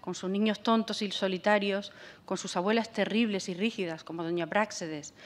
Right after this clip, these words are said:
o con los pequeños exploradores sedientos de aventuras, como Jujú,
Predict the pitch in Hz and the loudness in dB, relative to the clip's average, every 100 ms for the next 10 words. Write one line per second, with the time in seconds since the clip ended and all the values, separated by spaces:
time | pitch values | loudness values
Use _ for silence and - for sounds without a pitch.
0 | - - - 185 180 180 - 175 208 214 | -18 -18 -10 -2 0 0 -2 0 4 4
1 | 208 - 196 175 170 196 190 170 - - | 0 2 4 6 6 6 6 2 -4 -12
2 | - 170 196 196 190 180 170 160 151 214 | -8 -2 0 0 0 -2 0 -2 0 0
3 | 185 156 - - 147 151 151 - 190 185 | 0 -4 -10 -12 -10 -8 -8 0 2 2